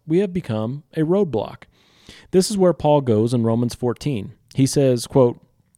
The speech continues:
Therefore let us not judge one another anymore, but rather determine this, not to put an obstacle or stumbling block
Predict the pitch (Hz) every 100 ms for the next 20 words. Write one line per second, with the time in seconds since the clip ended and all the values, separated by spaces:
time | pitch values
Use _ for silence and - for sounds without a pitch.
0 | _ _ - 135 165 170 202 170 190 208
1 | 180 156 165 156 107 147 165 139 113 127
2 | 123 120 131 120 123 120 170 123 - -
3 | - _ - 131 123 120 127 151 135 -
4 | 131 143 139 147 107 - - _ _ _
5 | - 110 127 170 - 170 135 127 127 131
6 | - 143 156 - 123 110 110 143 131 120
7 | - 175 202 120 107 104 107 -